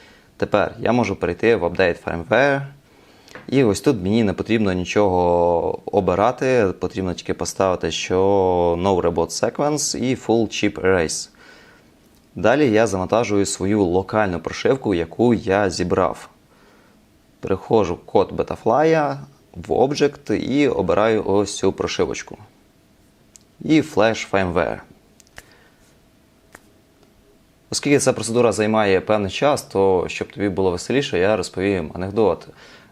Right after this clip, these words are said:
Е, «Ти антендронщик?» «Так, я антендронщик. А скажи щось на антидроновому». «Я думав, це був наш Mavic». Я надіюсь, тобі було смішно, і якщо ні, то напиши, і наступний раз я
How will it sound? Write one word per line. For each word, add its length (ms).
Е, 240
«Ти 160
антендронщик?» 920
«Так, 380
я 60
антендронщик. 840
А 100
скажи 360
щось 280
на 120
антидроновому». 840
«Я 160
думав, 280
це 120
був 240
наш 300
Mavic». 420
Я 160
надіюсь, 340
тобі 160
було 320
смішно, 720
і 60
якщо 300
ні, 180
то 120
напиши, 520
і 80
наступний 340
раз 220
я 200